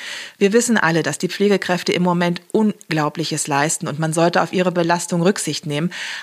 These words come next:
Aber die digitalen Helfer können ja für sie auch Erleichterung bringen, wenn die Angehörigen wieder mehr in den Alltag einbezogen werden können. Also scheuen Sie sich nicht, zum Beispiel die Leitung des Pflegeheims freundlich anzusprechen.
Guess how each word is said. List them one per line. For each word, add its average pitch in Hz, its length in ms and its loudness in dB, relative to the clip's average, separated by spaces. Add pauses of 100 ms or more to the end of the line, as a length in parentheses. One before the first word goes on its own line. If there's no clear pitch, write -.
(120)
Aber 214 400 2
die 233 140 -2
digitalen 226 560 -4
Helfer 214 400 -2
können 214 420 0
ja 208 180 4
für 214 200 0
sie 214 280 0
auch - 160 0
Erleichterung 143 600 -4
bringen, 147 380 -8 (100)
wenn 151 120 -4
die 156 120 0
Angehörigen 170 640 0
wieder 165 220 2
mehr 165 260 0
in 165 80 -2
den 160 120 -2
Alltag 165 440 -2
einbezogen 135 560 -8
werden - 240 -12
können. - 400 -10 (480)
Also 175 480 2 (220)
scheuen 240 400 0
Sie 233 80 -4
sich 202 240 -2
nicht, 214 280 2
zum 185 220 0
Beispiel 208 540 0
die 190 100 2
Leitung 170 400 0
des 175 140 -4
Pflegeheims 170 800 -2 (180)
freundlich 180 1000 -2
anzusprechen. - 880 -8